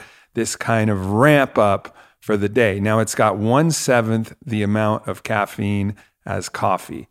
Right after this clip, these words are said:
And that's really, as I've talked about in my book, Own the Day, Own Your Life, you don't want to start the morning with a bunch of caffeine. Really, you don't. That's for something a little bit later on in the day. But Mud Water has just the right amount.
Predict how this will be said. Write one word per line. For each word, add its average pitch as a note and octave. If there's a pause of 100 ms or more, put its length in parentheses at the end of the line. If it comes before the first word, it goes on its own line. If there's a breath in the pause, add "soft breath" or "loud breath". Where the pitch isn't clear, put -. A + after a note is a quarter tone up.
And A2
that's C#3+
really, D3 (160)
as A#2+
I've A2+
talked D3+
about A#2+
in A2+
my G#2+
book, B2
Own A2+
the A2
Day, A2
Own G#2+
Your G#2+
Life, A#2+
you C#3+
don't D3+
want B2
to A2
start A2
the A#2
morning G#2
with F2+
a A2
bunch F#2+
of -
caffeine. G2+ (420 soft breath)
Really, B2
you G2+
don't. F2 (260 soft breath)
That's B2+
for B2+
something A2
a G#2+
little A2+
bit G#2+
later G2
on F#2+
in F#2
the F#2
day. F2+
But F#2+
Mud A2+
Water C3
has G#2+
just A#2
the A2+
right G2
amount. F#2+